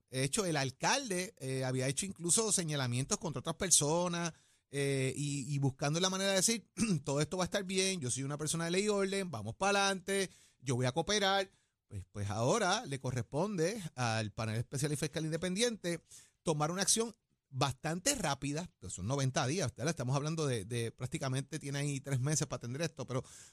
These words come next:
mientras más rápido lo hagan, eh, mejor para que puedan tomar una decisión. Ahora, ¿qué va a hacer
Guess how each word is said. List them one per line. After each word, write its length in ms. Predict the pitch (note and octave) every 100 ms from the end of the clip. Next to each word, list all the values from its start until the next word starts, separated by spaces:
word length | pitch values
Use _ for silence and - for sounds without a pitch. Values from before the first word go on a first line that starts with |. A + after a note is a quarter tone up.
| -
mientras 280 | D3 E3 E3
más 140 | D#3 E3+
rápido 300 | G3+ A3 A3
lo 160 | G#3+
hagan, 360 | G3+ C#3+ E3+ E3 _ _ C3
eh, 180 | B2+ -
mejor 680 | C3 B2 A2+ F#3+ A3 E3+ - _
para 200 | C3+ B2+
que 120 | A#2+
puedan 180 | A#2+ A#2+
tomar 220 | E3 E3
una 100 | F#3
decisión. 600 | F#3 - C#3 F3+ A3+ E3 -
Ahora, 360 | B2+ E3 B2+
¿qué 220 | - E3+
va 100 | A3+
a 40 | C#4
hacer 420 | - D4 G3+